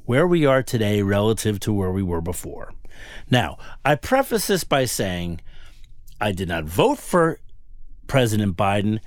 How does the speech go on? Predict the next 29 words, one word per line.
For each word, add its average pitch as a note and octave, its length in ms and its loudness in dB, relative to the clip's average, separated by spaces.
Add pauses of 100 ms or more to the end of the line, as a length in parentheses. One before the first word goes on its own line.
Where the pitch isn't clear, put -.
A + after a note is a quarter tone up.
(120)
However, B2+ 640 2 (280)
when G2 200 0
he A2+ 140 2
became G#3+ 400 2
elected, A#3 640 2 (280)
I D3 140 4
was F3+ 220 4
rooting D#3 540 4
for G#2 200 -2
him. - 400 -6 (580)
I C3+ 120 4
root D#3 320 4
for G3 240 2
every G#3 320 4
president. G2+ 560 2 (800)
A A#2+ 120 6
rising E3+ 580 4
tide F3+ 500 4
takes F3 300 4
all F#3 180 4
ships. - 680 0 (560)
Hoping D#3+ 400 4
that E3+ 100 4
Joe F#3+ 240 4
Biden F#3+ 440 4
was E3 140 2
gonna D3+ 220 2
take F3+ 280 2
us E3+ 220 2